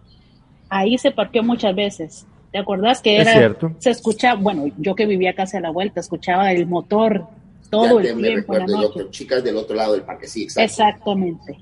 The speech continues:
Speaker 1: ahí se parqueaba. Entonces ya
Speaker 3: Ah.
Speaker 1: era la emoción de que venía el pollo campero, pollo campero y una, y esas colas enormes,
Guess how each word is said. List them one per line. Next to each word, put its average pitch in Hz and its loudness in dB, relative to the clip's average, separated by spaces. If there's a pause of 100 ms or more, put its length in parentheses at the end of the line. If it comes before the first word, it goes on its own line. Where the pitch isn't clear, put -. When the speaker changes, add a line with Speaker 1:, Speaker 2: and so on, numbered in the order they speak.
(120)
Speaker 1:
ahí 190 2
se 202 -4
parqueaba. 175 -4
Entonces 220 -2
ya 220 2
Speaker 3:
Ah. 233 0
Speaker 1:
era 240 2
la 202 2
emoción 208 -2
de 202 -2
que 185 -6
venía 208 -4
el 196 -8
pollo 208 -6
campero, 208 -8
pollo 208 -6
campero 214 -6
y 220 -2
una, 214 -8 (360)
y 208 4
esas 269 -2
colas 170 -2
enormes, 147 -4